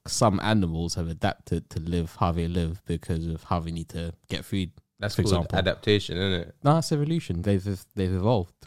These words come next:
Speaker 1: If
Speaker 2: But
Speaker 1: something, if something has grown, like, uh, sharp teeth in the front because the animals it eats has shells, that's not how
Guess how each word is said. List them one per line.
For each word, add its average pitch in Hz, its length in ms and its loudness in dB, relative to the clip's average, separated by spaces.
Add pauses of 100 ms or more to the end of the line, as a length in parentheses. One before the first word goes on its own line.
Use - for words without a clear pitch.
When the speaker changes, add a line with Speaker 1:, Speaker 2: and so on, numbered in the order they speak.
(1080)
Speaker 1:
If - 40 -2
Speaker 2:
But 107 80 4
Speaker 1:
something, 151 460 8
if 123 100 2
something 147 380 6
has 104 120 2
grown, 113 360 4
like, 95 260 2 (500)
uh, 95 180 2
sharp - 480 -2
teeth 117 320 0
in 90 60 -6
the 85 80 -8
front 87 320 -6 (560)
because 90 560 0 (640)
the - 160 -10
animals 98 400 0
it 90 100 -8
eats 98 360 -4
has 87 380 -6
shells, 90 480 0 (560)
that's - 560 -2
not 104 420 2
how 95 400 0